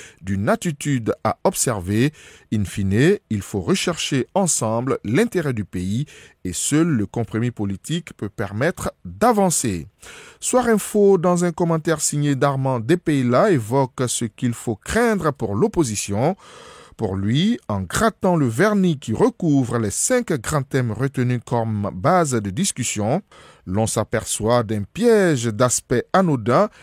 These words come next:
et logé subrepticement dans ces thèmes par le gouvernement, se référant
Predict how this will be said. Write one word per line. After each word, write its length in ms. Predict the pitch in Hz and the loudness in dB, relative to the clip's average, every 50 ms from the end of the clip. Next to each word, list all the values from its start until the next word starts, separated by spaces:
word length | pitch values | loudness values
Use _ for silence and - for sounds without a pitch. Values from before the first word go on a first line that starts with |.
| - - _ - | -20 -14 _ -2
et 100 | 110 107 | 0 0
logé 560 | 104 131 190 220 220 165 135 156 165 143 127 | 2 4 4 4 4 4 4 4 4 4 4
subrepticement 1080 | 113 - - - 254 190 - 208 185 _ - - 160 - - 160 147 139 151 202 247 | 2 2 2 2 2 4 2 0 0 _ -2 -2 -2 -2 0 0 0 2 2 2 2
dans 200 | 220 143 127 123 | 0 0 0 -2
ces 200 | 113 - - 113 | 0 -2 -2 -4
thèmes 500 | - _ - 123 123 156 208 233 226 196 | -4 _ 0 2 2 4 2 2 -2 -2
par 220 | - - 165 139 131 | -2 -2 -2 0 0
le 80 | 110 | -2
gouvernement, 800 | 95 101 185 226 208 180 151 123 107 98 95 98 101 120 147 170 - - - - - - - - | -2 0 0 2 2 2 2 2 0 0 0 0 0 0 0 -2 -4 -10 -20 -20 -20 -20 -18 -10
se 140 | - - | -6 -4
référant 560 | 107 92 104 104 - - 107 104 98 107 107 | -4 -2 -4 -4 -4 -4 -4 -2 -2 -2 -2